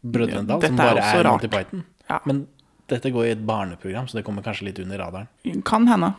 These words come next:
Speaker 1: I stedet for å sette opp det, Monty Python mellom Detektimen og, og Dagsrevyen.
Speaker 2: Ja. Ja.
Speaker 1: Eh, uansett, vi er i denne putebutikken, ja,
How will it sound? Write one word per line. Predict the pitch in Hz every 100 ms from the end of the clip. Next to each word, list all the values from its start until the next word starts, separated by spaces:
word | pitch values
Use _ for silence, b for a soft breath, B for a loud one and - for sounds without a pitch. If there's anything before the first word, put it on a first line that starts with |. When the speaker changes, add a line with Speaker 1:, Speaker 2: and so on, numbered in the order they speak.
| -
Speaker 1:
I | -
stedet | 110
for | 110
å | 113
sette | - - 98
opp | 95
det, | 104 107 107 104 101 113
Monty | 131 117
Python | 113 104 120
mellom | 107 104 107 110
Detektimen | 107 - - 101 98 104 104
og, | 104 104 101 101 98 107 104
og | 104
Dagsrevyen. | 110 101 - 107 110 - _ -
Speaker 2:
Ja. | 180 B B B B B b b
Ja. | 185 190 B B B B -
Speaker 1:
Eh, | 233 214 175 165
uansett, | 156 185 180
vi | 156
er | 131
i |
denne | 120 113
putebutikken, | 131 117 110 110 110 101 104 123 139 151
ja, | 165